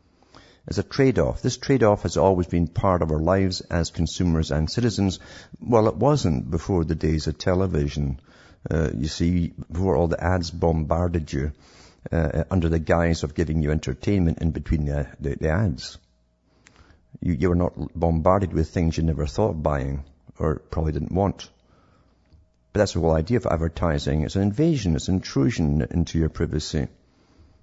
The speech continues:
But he-, here they're trying to say, "Well, they want to personalize the, the, the ads for you, just for you." Well, I don't, I don't need that. I really don't need that.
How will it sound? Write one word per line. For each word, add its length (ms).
But 120
he-, 100
here 220
they're 100
trying 220
to 100
say, 200
"Well, 180
they 80
want 260
to 100
personalize 880
the, 160
the, 360
the 40
ads 280
for 160
you, 480
just 240
for 140
you." 280
Well, 160
I 80
don't, 240
I 100
don't 180
need 220
that. 260
I 160
really 240
don't 300
need 240
that. 180